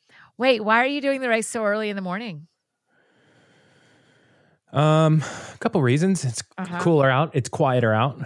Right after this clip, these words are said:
Speaker 2: It's, uh, I'm gonna be up, probably nervous about it anyhow, so I might as well just
Speaker 1: Yeah.
Speaker 2: get steps
Speaker 1: Yeah,
Speaker 2: in.
Speaker 1: sure. Yep, sure.
Speaker 2: Um, and it just, it really is exponentially cooler,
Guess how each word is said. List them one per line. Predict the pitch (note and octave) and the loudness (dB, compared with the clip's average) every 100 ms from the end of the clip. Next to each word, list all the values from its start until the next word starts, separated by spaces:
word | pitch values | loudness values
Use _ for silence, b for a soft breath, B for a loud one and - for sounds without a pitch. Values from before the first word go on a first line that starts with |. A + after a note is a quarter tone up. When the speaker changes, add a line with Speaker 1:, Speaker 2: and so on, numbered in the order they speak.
| B B - | B B -10
Speaker 2:
It's, | - A#2+ A#2 - - - - - _ _ _ - | -2 0 0 -6 -10 -12 -14 -20 _ _ _ -4
uh, | A#2+ A#2+ B2 A#2+ A#2+ A#2+ A#2 - _ - | 0 2 2 2 2 2 0 -6 _ -8
I'm | A#2 | -2
gonna | A#2+ B2+ | 2 2
be | B2+ | 4
up, | B2 B2 - | 2 0 -4
probably | A2 A2+ A2+ | 0 2 4
nervous | A#2 A2 | 4 2
about | - A2 | 0 0
it | A2 | 2
anyhow, | A2 G2 F2+ F#2+ | 0 0 -2 -4
so | - | -2
I | G#2+ | 0
might | A2 | 2
as | G#2+ F#2+ | 0 0
well | G2+ | -2
just | G2 E2 | -2 -2
Speaker 1:
Yeah. | |
Speaker 2:
get | G2 F#2+ | -4 -4
steps | A2 G#2 - | -6 -6 -4
Speaker 1:
Yeah, | F#2 | -4
Speaker 2:
in. | G2 | -4
Speaker 1:
sure. | F3+ G3 F3 | -4 -6 -8
Yep, | C#3+ D3+ F3+ | -10 -10 -12
sure. | - - | -12 -4
Speaker 2:
Um, | A#2+ A2+ A2+ A2 G2 - _ _ _ B2 | 0 2 2 0 -2 -8 _ _ _ -2
and | A#2+ A#2+ | 0 2
it | A#2 | 2
just, | D3+ - | 0 -2
it | C#3 | 0
really | B2+ C3+ A#2+ | 2 4 4
is | A2 - - _ _ _ - | 2 -4 -16 _ _ _ -6
exponentially | B2 C3 - A2 A2+ F2+ F#2 | -4 -2 0 2 0 0 -2
cooler, | G#2 D#2 - | -2 -4 -6